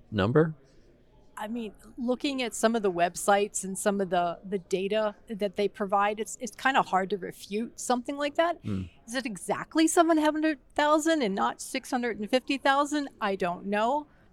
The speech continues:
Speaker 2: Point of it is, we have a gap. We have a big gap. And we're trying to do everything in our power to minimize and reduce that gap. And ensuring that we have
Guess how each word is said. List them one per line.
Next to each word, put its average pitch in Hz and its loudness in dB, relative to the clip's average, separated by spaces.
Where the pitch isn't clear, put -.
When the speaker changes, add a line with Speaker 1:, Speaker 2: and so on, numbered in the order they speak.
Speaker 2:
Point 339 12
of 269 8
it 214 8
is, 185 0
we 277 4
have 233 2
a 220 6
gap. 165 4
We 269 -2
have 262 4
a 262 4
big 196 6
gap. - 0
And 220 -2
we're 214 -4
trying 254 0
to 240 -2
do 226 -2
everything 233 0
in 214 2
our 196 4
power 180 0
to 190 -2
minimize 202 2
and 185 -6
reduce 165 -10
that - -14
gap. - -20
And 190 -4
ensuring 208 -2
that 190 2
we 175 -6
have 185 0